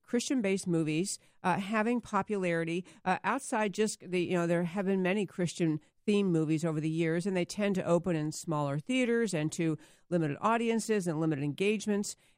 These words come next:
And the notion that these movies are, uh, attractive enough to Hollywood and attractive enough to movie go-, theaters that people are actually going to them and enjoying them, um,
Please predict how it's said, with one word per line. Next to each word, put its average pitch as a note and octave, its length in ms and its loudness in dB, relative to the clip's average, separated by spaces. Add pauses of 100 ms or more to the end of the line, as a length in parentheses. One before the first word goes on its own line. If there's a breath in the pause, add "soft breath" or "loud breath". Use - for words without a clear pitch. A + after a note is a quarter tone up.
And F#3 320 2
the F3+ 140 0
notion G3+ 460 2
that E3 200 0
these F#3+ 260 -2
movies F#3 480 0
are, D#3 340 0 (360)
uh, E3+ 220 2
attractive A3+ 640 -2
enough D#3+ 440 0
to F#3+ 300 2
Hollywood E3+ 560 -2
and G#3 80 -2
attractive F#3 480 -2
enough E3+ 300 0
to F3+ 120 -4
movie F#3+ 320 2
go-, E3+ 260 -6 (100)
theaters E3 480 -2 (320 soft breath)
that - 240 0
people A#3 280 2
are F#3+ 160 0
actually F3+ 300 -2
going F3+ 360 0
to G#3 100 0
them E3 180 2
and E3 80 2
enjoying E3+ 520 2
them, D3+ 280 0 (380 soft breath)
um, E3+ 360 0